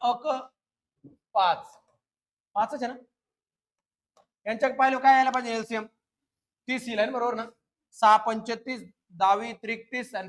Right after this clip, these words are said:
पाच सक तीस. मग यांचा एलसीएम आला बाळांनो, तीस. ओके, सहा एक सहा, सहा पंचे तीस, दहावी त्रिक तीस, पाच सक तीस. मला सांगा, दोन दोनच्या जोड्या आहेत, म्हणून गुणलं कोणी? दोन न. तीस गुणाकारा दोन, तीस दोन्ही किती आले? साठ आले.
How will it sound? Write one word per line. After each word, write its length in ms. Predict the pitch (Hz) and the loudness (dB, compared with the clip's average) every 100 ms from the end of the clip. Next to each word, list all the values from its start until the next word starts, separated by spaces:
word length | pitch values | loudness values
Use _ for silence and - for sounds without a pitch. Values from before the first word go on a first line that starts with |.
| 190 | 0
पाच 260 | 202 208 - | 0 -2 -4
सक 180 | 262 - _ _ | -4 -6 _ _
तीस. 260 | 165 - _ _ _ _ _ 180 | -18 -18 _ _ _ _ _ -6
मग 80 | |
यांचा 240 | 202 208 226 | -6 -2 -4
एलसीएम 360 | 226 220 226 208 | -4 -8 -2 0
आला 140 | 208 | 2
बाळांनो, 280 | 196 196 185 | 2 0 -4
तीस. 400 | - 180 - - _ _ _ _ _ _ _ _ | -12 -14 -14 -20 _ _ _ _ _ _ _ _
ओके, 220 | 170 - 117 _ _ _ _ - | -16 -16 -20 _ _ _ _ -4
सहा 220 | 214 208 | 2 2
एक 140 | 226 233 | 2 -2
सहा, 240 | 226 180 | 0 0
सहा 220 | - 208 | 4 4
पंचे 380 | 214 226 214 240 240 - _ - | 4 0 -4 -4 -6 -10 _ -10
तीस, 300 | 196 160 - 135 - _ _ _ _ | -10 -10 -10 -12 -12 _ _ _ _
दहावी 300 | 180 202 220 | 2 2 2
त्रिक 340 | - 233 240 _ - | -8 -10 -10 _ -10
तीस, 320 | 202 160 - _ _ _ _ 202 | -10 -10 -16 _ _ _ _ 4
पाच 180 | 202 202 | 4 2
सक 300 | - 233 240 - - | -2 -2 -2 -12 -14
तीस. 280 | 208 165 - _ _ _ 190 | -10 -10 -12 _ _ _ -4
मला 180 | 196 214 | -2 0
सांगा, 380 | 220 220 226 226 - | 0 0 -2 -2 -8
दोन 260 | 180 214 | -6 -6
दोनच्या 260 | 220 226 220 | -6 -6 -4
जोड्या 260 | 220 214 202 | 0 4 4
आहेत, 100 | - | 0
म्हणून 160 | 202 | -8
गुणलं 240 | 202 220 220 | -8 -6 -6
कोणी? 200 | 220 226 226 | -8 -10 -10
दोन 260 | 185 185 160 | -6 -6 -6
न. 80 | 135 _ _ _ _ | -16 _ _ _ _
तीस 280 | 220 233 - 233 | -10 -10 -4 -4
गुणाकारा 440 | 214 220 214 214 214 | -2 -4 0 2 2
दोन, 240 | 208 190 | 0 -6
तीस 240 | - 214 185 | -8 -14 -12
दोन्ही 200 | 220 220 | -10 -10
किती 140 | 226 | 0
आले? 200 | 214 214 | 0 0
साठ 400 | 214 - 190 170 | -8 -2 0 0
आले. 160 | 147 | -4